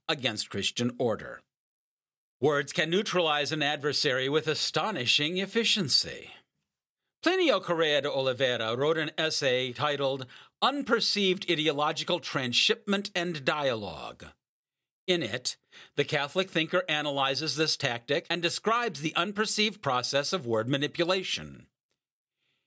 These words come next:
He shows how the left employs what he calls talismanic words to change people's opinions and mentalities, especially in times of fear and crisis. These words have legitimate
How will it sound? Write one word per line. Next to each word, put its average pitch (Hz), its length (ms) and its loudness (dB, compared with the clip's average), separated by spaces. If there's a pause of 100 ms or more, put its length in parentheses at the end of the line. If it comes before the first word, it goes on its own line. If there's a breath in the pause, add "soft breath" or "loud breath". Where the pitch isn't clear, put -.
(180)
He 233 120 4
shows 226 500 4
how 160 140 2
the 156 120 -2
left 151 300 0
employs 147 580 2
what 143 160 0
he 233 180 0
calls 123 540 0 (260 loud breath)
talismanic 170 880 0
words 123 600 0 (320 loud breath)
to 220 100 4
change 294 480 4
people's 180 340 0
opinions 131 500 0
and 131 140 2
mentalities, 135 1000 -2 (420 loud breath)
especially 151 880 2
in 131 220 0
times 120 440 -2
of 120 200 -2
fear 113 540 -2
and 175 160 -4
crisis. - 720 -6 (1200)
These 247 220 4
words 277 240 2
have 180 220 -2
legitimate 147 680 0